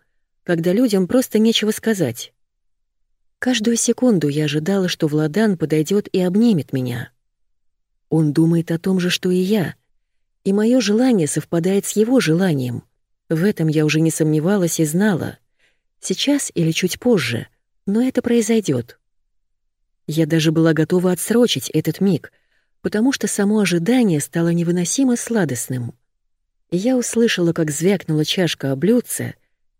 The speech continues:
и, не поворачиваясь, поняла: вот сейчас. И в этот момент хлопнула входная дверь, и я услышала папин голос.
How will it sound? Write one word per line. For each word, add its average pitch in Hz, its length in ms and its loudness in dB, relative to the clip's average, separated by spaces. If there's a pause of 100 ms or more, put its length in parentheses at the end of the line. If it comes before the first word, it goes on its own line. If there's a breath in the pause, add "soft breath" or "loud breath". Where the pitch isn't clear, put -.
(100)
и, 165 80 0
не 165 120 2
поворачиваясь, 214 680 0
поняла: 185 520 0 (580)
вот 196 260 -6
сейчас. - 680 -6 (1400)
И 196 120 2
в 220 100 0
этот 262 260 0
момент 214 460 2
хлопнула 170 600 2
входная 156 500 0
дверь, 180 380 0 (500)
и 185 60 2
я 240 260 4
услышала 226 540 2
папин 220 380 0
голос. 147 500 -2